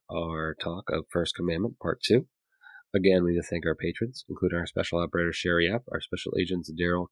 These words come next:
Kevin, George, Matt, Dawn, Dennis, Peggy, Catherine, Ray, Bridget, Jeff, Mark, and Rod. Please subscribe, rate, and review using your favorite podcasting platform. You can find us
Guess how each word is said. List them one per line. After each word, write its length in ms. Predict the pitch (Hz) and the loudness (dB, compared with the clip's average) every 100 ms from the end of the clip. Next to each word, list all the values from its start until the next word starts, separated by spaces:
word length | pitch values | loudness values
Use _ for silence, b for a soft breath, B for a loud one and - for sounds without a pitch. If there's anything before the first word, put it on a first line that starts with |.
| - | -6
Kevin, 340 | 87 90 90 80 | -4 -2 -4 -2
George, 300 | 90 90 85 | 0 0 0
Matt, 260 | 87 90 - | -2 -2 -2
Dawn, 300 | 92 92 90 | 0 0 0
Dennis, 280 | 95 101 - - | 0 0 -2 -2
Peggy, 240 | 107 101 - | 0 0 -2
Catherine, 320 | 123 113 92 87 | -2 0 -2 -2
Ray, 380 | 87 110 110 | 0 2 2
Bridget, 400 | 85 - 95 76 | 2 -2 -2 -6
Jeff, 240 | - 98 104 - | 2 4 4 2
Mark, 240 | 95 104 - | 0 0 -4
and 200 | - 82 78 | -10 -4 -2
Rod. 420 | 80 101 117 123 _ _ _ _ _ _ - | 0 0 0 -2 _ _ _ _ _ _ 4
Please 160 | 147 | 4
subscribe, 420 | - - 87 80 80 | 4 0 0 0 2
rate, 160 | 85 - | 0 0
and 100 | 82 | -2
review 320 | 78 82 101 | 0 4 4
using 440 | 98 87 82 80 - | 4 0 -2 -6 -4
your 280 | 80 80 - _ | -2 -2 -6 _
favorite 300 | 120 139 101 - _ _ | 4 4 2 -2 _ _
podcasting 600 | - - - 78 - 71 | -8 -6 -8 -8 -10 -10
platform. 520 | 78 76 - 104 127 127 _ | -8 -8 -8 -10 -10 -16 _
You 100 | 92 | -6
can 120 | 92 | -6
find 260 | - 82 82 | -6 -8 -10
us 260 | 80 - | -12 -14